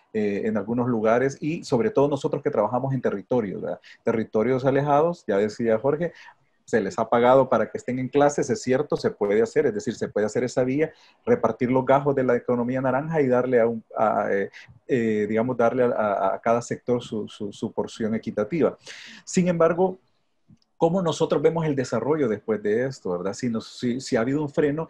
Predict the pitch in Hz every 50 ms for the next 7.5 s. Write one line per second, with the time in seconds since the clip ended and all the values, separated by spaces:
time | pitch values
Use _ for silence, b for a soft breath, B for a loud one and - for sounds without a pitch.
0 | b b b - 123 131 127 131 139 143 156 147 123 - - 147 139 - 165 131
1 | - 131 127 113 123 147 180 - 107 101 98 104 104 - 113 110 113 120 123 123
2 | 123 110 120 143 - _ - 107 101 95 95 98 - - 110 - - 113 113 110
3 | 110 - - 117 120 123 123 - 117 107 - - b b b b b b - -
4 | - 117 107 104 104 120 143 147 147 - 143 143 143 - 117 110 101 101 98 95
5 | 92 92 92 87 b b b b _ - 117 113 110 110 101 - 117 107 98 -
6 | 107 101 104 107 98 98 104 107 110 110 - - 104 101 101 - - 110 104 113
7 | 143 160 156 147 143 135 135 127 123 123